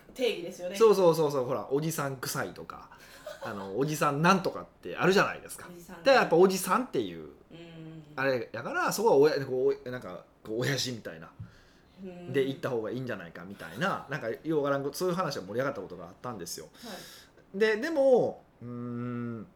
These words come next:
Speaker 2: そうやな。それは多分僕らの定義であ-、その時に話し合った僕らの定義であって、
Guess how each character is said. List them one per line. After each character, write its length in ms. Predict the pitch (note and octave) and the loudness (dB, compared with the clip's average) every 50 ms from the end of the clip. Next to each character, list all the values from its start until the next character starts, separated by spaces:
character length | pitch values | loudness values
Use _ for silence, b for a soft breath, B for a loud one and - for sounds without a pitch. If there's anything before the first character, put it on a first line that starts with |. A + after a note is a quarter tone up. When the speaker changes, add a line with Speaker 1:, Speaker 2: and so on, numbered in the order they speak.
| _ _ _ _ _ _ _ _ _ _ _ _ _ _ _ _ _ _ | _ _ _ _ _ _ _ _ _ _ _ _ _ _ _ _ _ _
Speaker 2:
そ 300 | - - C3 A#2+ G#2+ F#2+ | -12 -8 -6 -4 -4 -4
う 20 | F2 | -6
や 40 | F#2+ | -6
な。 140 | B2 D3 E3 | -8 -6 -2
そ 100 | - C#4+ | -2 2
れ 60 | D#4 | 4
は 100 | D4+ C#4+ | 4 4
多 120 | D4 D4 | 4 4
分 400 | A#3+ F#3 C#3+ B2 A2 G#2 G2 A#2 B2 | 2 0 -2 -2 -6 -8 -10 -4 -2
僕 240 | D#3+ G3 - E4 | 0 0 2 0
ら 60 | D#4+ A#3+ | 0 0
の 100 | D#3+ - | -2 -2
定 180 | - C#3 - | -2 -2 -4
義 140 | - F2+ E2+ | -4 -6 -10
で 80 | D2+ D2+ | -14 -14
あ-、 60 | - - | -12 -10
そ 140 | - C#4 | -8 -8
の 60 | D#4 D4+ | -4 -4
時 120 | D#4 C4+ | -4 -2
に 60 | G#3 | -2
話 160 | F#3 F3 D#3+ | -2 -4 -2
し 40 | D#3+ | -4
合 40 | D#3 | -4
っ 40 | B2 | -6
た 60 | B2 | -4
僕 220 | A#2+ C#3+ F3 - | -6 -6 -4 -2
ら 80 | D#4+ B3+ | -2 -2
の 80 | E3+ C#3 | -2 -2
定 160 | E3 C#3+ C3 | -2 -2 -2
義 100 | F#2+ G2 | -4 -6
で 80 | E2+ | -10
あ 60 | D#2 D#2 | -12 -14
っ 20 | |
て、 420 | - _ - B2 A#2+ A2 F#2+ - | -16 _ -8 -6 -6 -4 -6 -8